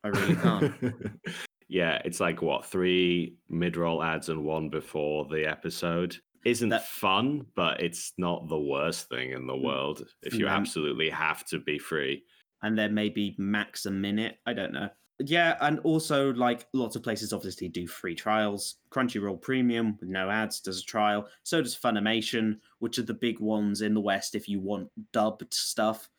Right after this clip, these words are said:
Speaker 1: But usually everything is split between those two if you want the latest things, as well as Amazon. So most people who might have Amazon Prime already and not know it, on Amazon Prime Video,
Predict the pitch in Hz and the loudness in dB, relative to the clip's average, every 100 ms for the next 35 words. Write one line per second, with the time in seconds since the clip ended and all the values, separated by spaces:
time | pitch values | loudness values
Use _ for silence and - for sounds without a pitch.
0 | _ _ - 123 143 147 135 127 120 120 | _ _ -2 2 2 4 4 2 2 0
1 | 120 113 - - 123 - 110 117 107 104 | 2 0 0 0 0 0 -4 0 2 4
2 | 123 123 - 143 147 147 110 104 104 - | 4 2 0 0 2 2 0 -4 -4 -4
3 | - 107 107 110 - 110 - 117 123 123 | -4 0 2 2 0 -4 -2 0 2 2
4 | 123 - - - _ 117 110 110 107 107 | 0 -8 -18 -20 _ 0 2 2 4 2
5 | 104 101 98 95 98 98 104 131 131 139 | 2 0 0 -2 -2 0 0 2 2 2
6 | 147 - 123 120 113 - _ _ _ _ | 0 0 -2 0 -2 -4 _ _ _ _
7 | _ _ _ 165 170 147 156 135 131 123 | _ _ _ 4 6 4 4 2 2 4
8 | 127 113 107 120 113 104 101 107 110 98 | 2 2 0 0 0 2 0 0 0 0
9 | 98 104 101 110 107 98 98 - 113 117 | 0 0 0 0 0 2 0 0 0 2
10 | 113 107 98 113 98 98 98 95 92 | 0 -2 -2 -2 -2 -2 -2 -2 -2